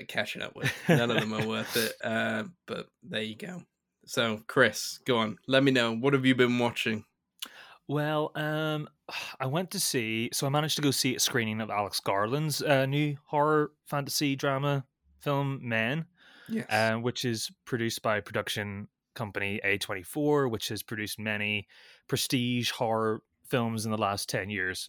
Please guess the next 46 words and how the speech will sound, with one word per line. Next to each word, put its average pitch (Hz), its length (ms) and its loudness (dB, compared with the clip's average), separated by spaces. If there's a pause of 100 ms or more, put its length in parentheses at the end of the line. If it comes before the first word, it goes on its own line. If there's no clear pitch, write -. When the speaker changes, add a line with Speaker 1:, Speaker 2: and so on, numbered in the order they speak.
Speaker 2:
you 110 100 -14
know, 87 120 -10 (600)
we, 117 160 -4
we 107 240 -8
would 107 140 -8
say. 101 240 -2 (420)
Alex 131 240 0
Garland, 117 420 2
of - 80 -8
course, 110 300 -4
is 117 60 -6
quite 110 260 2
a - 40 -2
celebrated 131 680 2 (260)
writer, 135 340 4
director. 135 560 0
His 107 180 -2
last 98 300 -4
two 123 180 -4
films, 120 460 0 (460)
uh, 101 180 4
Ex 113 200 0
Machina 113 480 2
and 101 100 -4
Annihilation, 101 600 0
were 104 100 -2
both 104 260 -6 (260)
very 101 320 2
impressive 104 580 0
and, 101 200 -10 (160)
and 107 120 -10
thought-provoking, 107 800 -2
and 92 100 -10
he, 101 180 -12
and 101 100 -16
he 98 80 -12
likes 110 240 -8
to - 40 -12
put 120 140 -2
a - 20 -4
lot 107 280 -2
of 110 80 -6
thought 101 240 0 (200)
behind 101 440 -2
his 101 180 -10
movies. 104 480 -6